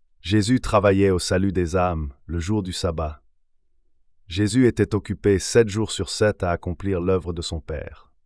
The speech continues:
Ma nourriture, dit Jésus, c'est de faire la volonté de celui qui m'a envoyé et d'achever son œuvre. » Jean quatre,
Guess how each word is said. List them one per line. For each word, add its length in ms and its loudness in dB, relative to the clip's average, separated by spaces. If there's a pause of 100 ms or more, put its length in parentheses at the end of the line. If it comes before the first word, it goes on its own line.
(160)
Ma 100 -2
nourriture, 720 0 (140)
dit 160 -2
Jésus, 400 0
c'est 160 -2
de 80 -4
faire 240 4
la 100 4
volonté 460 0
de 80 -2
celui 320 -4
qui 140 -6
m'a 100 -2
envoyé 600 -4 (280)
et 100 -10
d'achever 460 -2
son 260 -8
œuvre. » 380 -12 (800)
Jean 400 0 (180)
quatre, 460 -4